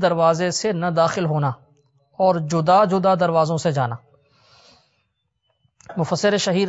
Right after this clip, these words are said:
حکیم الامت حضرت مفتی احمد یار خان علیہ رحمۃ اللہ الحنان اس آیت کے تحت لکھتے ہیں،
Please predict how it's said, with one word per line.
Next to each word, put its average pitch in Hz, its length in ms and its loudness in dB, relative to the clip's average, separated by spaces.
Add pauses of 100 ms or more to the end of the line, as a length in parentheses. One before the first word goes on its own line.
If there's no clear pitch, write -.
(120)
حکیم 180 260 -4
الامت 175 380 -4
حضرت 165 220 0
مفتی 170 340 -4
احمد 170 260 -4
یار 156 220 0
خان 170 340 0
علیہ 160 260 -2
رحمۃ 160 320 -4
اللہ 156 180 -4
الحنان 156 680 0
اس 165 140 -4
آیت 156 220 0
کے 165 100 -4
تحت 156 280 -2
لکھتے 151 340 -4
ہیں، 175 160 -2